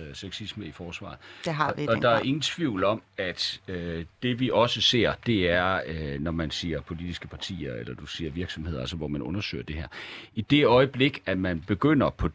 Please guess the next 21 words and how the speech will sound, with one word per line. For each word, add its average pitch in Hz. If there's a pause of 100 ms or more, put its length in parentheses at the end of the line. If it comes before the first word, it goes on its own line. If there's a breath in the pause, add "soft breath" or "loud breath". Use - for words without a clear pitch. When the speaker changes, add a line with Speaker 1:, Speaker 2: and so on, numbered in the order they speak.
Speaker 1:
det, 123 (200)
så, 151
så, 160
øh, 80
så 160
kommer 92
der 85
nogle 85
ting -
frem, 160
og 135
det 151
skal 143
man 120
sådan 123
set 139
ikke 143
nødvendigvis 120
være 101
bange 147
for. 139